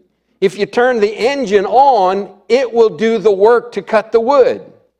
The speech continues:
The saw will do the work for you." And I believe that if we'll study the Revelation, the book of Revelation, it will interpret itself for us if we'll take time to look at it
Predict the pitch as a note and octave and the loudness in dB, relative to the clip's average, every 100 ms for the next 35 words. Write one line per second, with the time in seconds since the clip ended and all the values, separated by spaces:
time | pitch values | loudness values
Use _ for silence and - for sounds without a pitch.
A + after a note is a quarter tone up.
0 | _ _ _ D3 - C#4 C4 A3 E3+ D#3 | _ _ _ -8 -4 0 4 4 2 0
1 | F3+ F3 F3+ F#3 F#3+ - B3+ A3+ B2 G2+ | 0 0 2 0 -2 -4 0 0 -2 -12
2 | D#2 _ _ _ _ _ _ _ _ _ | -14 _ _ _ _ _ _ _ _ _
3 | - C#3+ G#3+ F#3+ F3 F3+ D3+ D3 D3 F#3 | -10 -4 -2 -2 0 -2 -4 -8 -6 -4
4 | G3 E3 - - G3+ E3+ C#3 D3+ E3+ D3+ | -2 -2 -6 -6 -4 -2 -4 -2 -2 -2
5 | C#3+ F#3 F#3+ D3+ C#3 C#3 F3+ D#3 C#3 D3 | -4 -4 -8 -10 -8 -6 -6 -4 -2 -4
6 | B2+ C#3 F3+ F3 B2 A#2+ - _ _ _ | -2 -2 -4 -6 -10 -10 -16 _ _ _
7 | - F#3+ G#3 D#3+ E3 D3+ C#3+ - G3+ G3 | 0 0 0 0 0 0 -4 -4 -4 -4
8 | E3 D3 D3 - E3+ D3+ - - G3 F#3 | -8 -10 -12 -4 -2 -2 -6 -6 -2 0
9 | C#3+ A#2 - - - D3 C#3+ - F3+ F3+ | 0 -2 -8 -18 -10 -6 -6 -6 -10 -10
10 | F3 D3+ C#3 C#3 B2+ D#3+ E3+ C#3+ A#2+ A#2+ | -16 -12 -12 -10 -8 -8 -6 -6 -6 -8
11 | - | -10